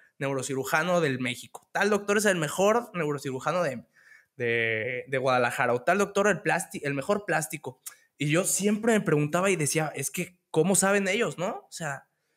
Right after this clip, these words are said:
me causaba un conflicto interno, me enojaba, literalmente,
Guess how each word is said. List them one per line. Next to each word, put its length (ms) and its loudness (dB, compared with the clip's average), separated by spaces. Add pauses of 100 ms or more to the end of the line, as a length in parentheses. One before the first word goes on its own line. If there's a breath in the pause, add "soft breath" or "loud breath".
(200)
me 200 0
causaba 320 4
un 120 2
conflicto 420 2
interno, 320 2
me 100 4
enojaba, 580 0
literalmente, 840 -2